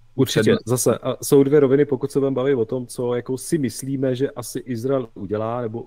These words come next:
Speaker 1: by asi mohl, nebo jak by to mohl vyřešit, tak já souhlasím s tím, že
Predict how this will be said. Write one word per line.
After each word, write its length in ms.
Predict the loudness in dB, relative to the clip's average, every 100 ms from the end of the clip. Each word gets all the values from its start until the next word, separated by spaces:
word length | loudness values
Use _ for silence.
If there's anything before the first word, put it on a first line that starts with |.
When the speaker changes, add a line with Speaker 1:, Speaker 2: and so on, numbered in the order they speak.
| _
Speaker 1:
by 240 | -4 -4 -4
asi 360 | -8 -4 -2
mohl, 420 | 0 0 -2 -4
nebo 280 | -6 -4 -2
jak 100 | -4
by 160 | -4 -6
to 180 | -4 -4
mohl 200 | -2 -4
vyřešit, 540 | -6 -6 -8 -8 -10
tak 200 | -12 -4
já 160 | -2 -2
souhlasím 460 | -4 -4 -4 -8
s 60 | -8
tím, 160 | -6
že 220 | -2 -2